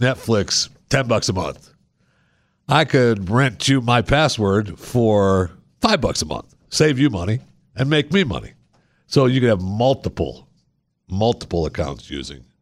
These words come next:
And that's, uh, Netflix needs to crack down on that. Originally, I know they said that they weren't too concerned about the people who were sharing their passwords because the amount was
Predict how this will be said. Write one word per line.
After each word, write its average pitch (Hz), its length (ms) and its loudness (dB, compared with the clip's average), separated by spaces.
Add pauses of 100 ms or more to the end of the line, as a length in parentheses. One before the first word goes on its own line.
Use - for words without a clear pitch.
(420)
And 101 240 -8 (160)
that's, 101 480 -2
uh, 104 240 0
Netflix 95 480 -2
needs 90 200 -2
to - 60 -8
crack 82 280 -2
down 80 220 0
on 78 120 -6
that. 80 240 -4 (180)
Originally, 156 400 2
I 95 80 0
know 104 140 0
they 101 140 0
said 110 200 0
that 95 120 -2
they 107 100 2
weren't 110 240 0
too 123 140 0
concerned 104 480 0
about 110 260 2
the 98 80 -4
people 113 320 0
who 107 160 0
were 98 180 2
sharing 98 580 0 (680)
their 101 240 2
passwords 107 480 2
because 92 440 0
the 87 260 0
amount 95 420 -2 (920)
was 92 760 2